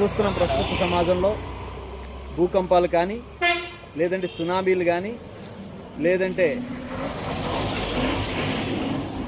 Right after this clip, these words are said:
అనేక అనేకమైనటువంటి తుఫాన్లు కానీ, ఇవన్నీ కూడా రావడానికి కారణము ఏమిటి అంటే, ప్రకృతిని మనం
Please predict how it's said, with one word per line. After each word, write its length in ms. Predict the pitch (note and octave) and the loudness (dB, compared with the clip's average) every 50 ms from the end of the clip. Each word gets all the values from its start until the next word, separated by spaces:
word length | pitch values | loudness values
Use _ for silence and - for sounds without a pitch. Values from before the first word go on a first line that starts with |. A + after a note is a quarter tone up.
| - - - - D#3 | -6 -8 -6 -4 -2
అనేక 340 | E3+ F#3+ G#3+ A3+ A3 A3 | 0 2 4 4 4 2
అనేకమైనటువంటి 800 | G3+ G3 G3 G3 G3 - F#3+ F3+ F3+ F3+ F3+ E3 E3 F3 E3+ E3 | 2 0 0 -2 -4 -4 -4 -4 -4 -4 -4 -4 -4 -2 -2 -2
తుఫాన్లు 640 | D#3 - - F#3 E3+ - A3+ A3 A3+ A#3 A#3 A3+ G#3+ | -4 -4 -6 -4 2 6 6 8 8 8 6 6 6
కానీ, 340 | F#3+ F#3+ F#3 F#3+ G3 A3 A#3+ - - - - - - - - - - - - - - - - - E4 - | 6 4 2 0 -2 -6 -8 -8 -10 -10 -10 -8 -8 -8 -6 -6 -6 -6 -6 -6 -6 -6 -4 -2 0 2
ఇవన్నీ 380 | F#3+ G3 F#3+ G#3 A3+ A#3+ B3+ C4 | 4 6 6 6 4 4 2 4
కూడా 300 | B3 A#3+ A#3 A#3 B3 A#3 | 6 6 6 8 6 6
రావడానికి 720 | G#3+ G3 F#3 F#3+ G3 G#3 A3 G#3+ G#3+ G#3+ A3 - A3+ G#3+ - - | 4 4 4 6 6 6 6 4 4 0 -2 -4 -6 -8 -6 -2
కారణము 540 | F#3+ E3+ F3 F#3+ G3 G#3 G#3+ G#3+ G#3+ G#3+ G#3+ | -2 0 2 2 2 0 0 -2 -4 -4 -2
ఏమిటి 520 | G#3 F3+ F3 F#3 G3 G3+ F#3 - G3+ G3 | 0 2 2 2 2 0 -4 -4 -4 -2
అంటే, 400 | F#3 F3 E3+ E3 G3 G#3+ B3 B3+ - - - - - - - - - - - - - - - - - - - - | -2 -2 -2 -4 -2 -2 -2 -4 -6 -10 -12 -12 -12 -10 -10 -10 -10 -8 -6 -6 -4 -4 -4 -4 -2 -2 0 2
ప్రకృతిని 500 | - - - - - B3 - - - A#3+ | 2 2 4 4 4 4 4 4 4 4
మనం 420 | A3+ A3 A3 A3+ A#3 C4 - - | 2 2 0 -2 -2 -4 -6 -8